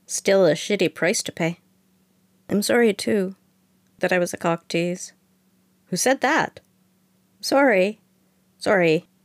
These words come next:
she repeated, not knowing what else to say. I don't know what kind of messed up definitions they have up north, but to me a cock tease does it on purpose, and I can't imagine you doing that.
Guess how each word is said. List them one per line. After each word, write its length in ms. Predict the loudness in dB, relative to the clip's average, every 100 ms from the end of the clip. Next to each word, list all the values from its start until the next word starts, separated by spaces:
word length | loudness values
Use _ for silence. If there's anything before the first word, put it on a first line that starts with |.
| _ _
she 140 | -8 -4
repeated, 520 | -2 -2 0 0 -2 _ -4
not 200 | -2 0
knowing 240 | 2 2
what 100 | 2
else 220 | 0 -2
to 100 | -6
say. 300 | -2 -2 -2 -8 _ _ _ _ _
I 120 | 0
don't 160 | 2 4
know 120 | 4
what 200 | 2 0
kind 180 | -2 -2
of 100 | 0
messed 280 | 0 0 -2
up 160 | -2
definitions 680 | -4 0 0 0 0 -2 0
they 140 | -2
have 180 | 0 2
up 160 | 0 -2
north, 500 | 0 2 0 -4 -18 _ _ _
but 140 | -8
to 80 | -2
me 200 | 2 2
a 60 | 2
cock 300 | 0 -2 0
tease 320 | -2 0 0
does 200 | -2 0
it 80 | 0
on 160 | 0
purpose, 560 | 0 -2 0 -4 -4 -10 _ _ _ -8
and 140 | -2
I 80 | -2
can't 300 | 0 -2 0
imagine 420 | 0 0 0 -2
you 100 | -2
doing 360 | -2 -2 0 -2
that. 240 | -4 -6